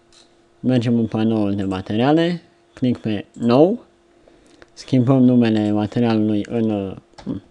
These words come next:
bază, să spunem așa, va fi culoarea de bază. Să voi selecta pentru acest tutorial un,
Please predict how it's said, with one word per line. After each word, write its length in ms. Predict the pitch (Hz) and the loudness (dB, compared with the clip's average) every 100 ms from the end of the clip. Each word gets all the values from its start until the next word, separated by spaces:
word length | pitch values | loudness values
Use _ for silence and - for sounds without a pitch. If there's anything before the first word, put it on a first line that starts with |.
| - | -4
bază, 440 | 127 135 143 165 165 - _ | 0 2 2 0 -2 -10 _
să 140 | 113 | -16
spunem 340 | - 113 104 | -10 -6 -6
așa, 340 | 98 - 135 147 _ _ _ _ _ | -8 -6 -6 -6 _ _ _ _ _
va 140 | - 110 | -4 -2
fi 160 | 120 | -4
culoarea 360 | 107 110 107 101 | -4 -2 -2 -2
de 100 | 98 | -2
bază. 540 | 107 135 139 151 147 _ _ _ _ _ _ _ _ | 0 2 2 2 0 _ _ _ _ _ _ _ _
Să 920 | - - 123 120 120 117 117 113 113 120 135 | -18 -4 0 2 2 0 -2 -4 -6 -8 -6
voi 220 | 139 160 | 4 6
selecta 420 | 143 139 131 139 123 | 6 2 2 0 0
pentru 340 | 123 117 123 117 117 113 110 110 110 107 123 | -2 -2 0 0 0 0 -2 -4 -4 -6 -6
acest 300 | 120 - 117 | -4 -4 -4
tutorial 380 | 110 123 120 113 | -4 0 0 0
un, 300 | 107 104 | 0 -2